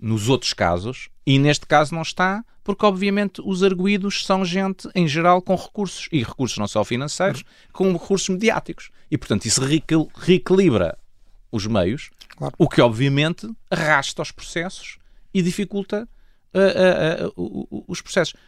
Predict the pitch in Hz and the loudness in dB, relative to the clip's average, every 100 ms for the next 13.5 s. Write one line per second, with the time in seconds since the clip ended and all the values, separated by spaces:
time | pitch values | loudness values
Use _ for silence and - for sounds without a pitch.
0 | _ 143 139 - - 139 139 147 - - | _ 4 4 4 0 -4 -2 -4 -8 -20
1 | - - - 160 151 135 151 139 139 120 | -20 -4 0 2 2 0 0 0 -2 -2
2 | 139 120 131 120 139 123 98 101 85 107 | -2 -2 -4 0 0 0 0 -4 -4 -4
3 | 127 117 101 95 104 101 - 120 - 120 | 0 0 0 -2 -2 -4 -4 -8 -6 -6
4 | 117 165 143 113 85 - - 120 92 - | -2 2 2 2 -4 -6 -4 0 0 2
5 | 131 147 147 127 - - - 117 107 95 | 0 0 -2 -6 -10 -18 -8 -4 -2 -2
6 | - 95 131 - - - - 101 - 80 | -4 -4 -4 -8 -20 -12 -6 -6 -4 -6
7 | - - 131 - 196 240 - - - _ | -6 -2 -2 2 2 2 -10 -20 -20 _
8 | _ - - - 214 135 - - - 131 | _ -4 2 4 6 4 2 -10 -6 0
9 | 139 - 196 185 113 80 76 - - 107 | 0 4 6 6 4 -2 -10 -14 -14 2
10 | 156 175 - 92 - - - 170 - 220 | 6 6 2 -6 -8 -8 -2 -2 -2 -6
11 | 214 214 202 202 202 190 - 190 196 202 | -4 -2 -2 0 -2 -4 2 4 4 2
12 | - 202 143 - 180 123 - 113 - - | -4 2 2 0 -6 -6 -4 -4 -4 -8
13 | 135 120 120 180 | -4 0 2 2